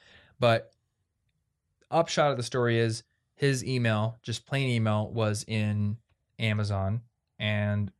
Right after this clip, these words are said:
that somehow enabled hackers to get access to, like, all of his stuff. I don't exactly know how. Um, but I went into An-, Amazon and put, like, a plus notation on my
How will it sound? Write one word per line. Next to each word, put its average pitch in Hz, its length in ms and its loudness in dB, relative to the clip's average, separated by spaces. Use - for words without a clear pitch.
that 110 380 -2
somehow 113 460 0
enabled 110 400 -2
hackers 107 380 -6
to 110 100 -8
get 110 100 -2
access 104 360 -4
to, - 100 -8
like, 101 200 -4
all 104 220 -2
of 104 80 -4
his 98 140 -6
stuff. - 420 -14
I 110 140 0
don't 107 180 0
exactly 101 340 -4
know - 180 -10
how. 113 200 -12
Um, 98 480 -2
but 117 220 -2
I 117 220 4
went 117 240 2
into 104 600 0
An-, 104 420 0
Amazon 107 440 0
and 101 220 -4
put, 127 140 -4
like, 110 140 -4
a 120 40 -8
plus - 360 -6
notation 104 640 -4
on 101 300 -2
my 95 520 -2